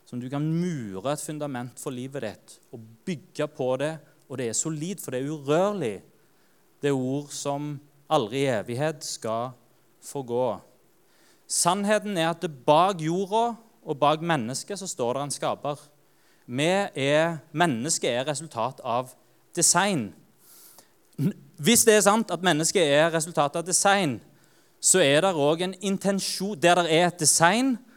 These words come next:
der er der en intensjon, og der er det mening bak, eller et formål bak designet.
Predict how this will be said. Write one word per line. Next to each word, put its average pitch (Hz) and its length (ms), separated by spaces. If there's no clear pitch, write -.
der 175 160
er 147 100
der 170 200
en 165 260
intensjon, 190 720
og 185 100
der 175 140
er 131 80
det 151 140
mening 165 760
bak, 143 400
eller 139 160
et - 80
formål 143 840
bak 143 480
designet. 131 600